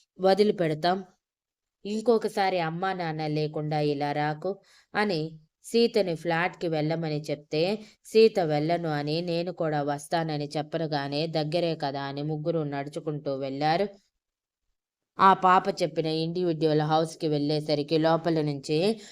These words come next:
పెద్ద పెద్దగా అరుపులు వినిపిస్తున్నాయి. "నేను కూడా నీలాగే పగలంతా వర్క్ చేస్తున్నాను, నీలాగే ప్రెజర్ తీసుకుంటున్నాను, మరీ అంత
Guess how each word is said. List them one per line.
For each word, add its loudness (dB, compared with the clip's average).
పెద్ద 0
పెద్దగా 0
అరుపులు 0
వినిపిస్తున్నాయి. 0
"నేను 8
కూడా 2
నీలాగే 0
పగలంతా 0
వర్క్ 0
చేస్తున్నాను, -2
నీలాగే 6
ప్రెజర్ 0
తీసుకుంటున్నాను, -2
మరీ 2
అంత 0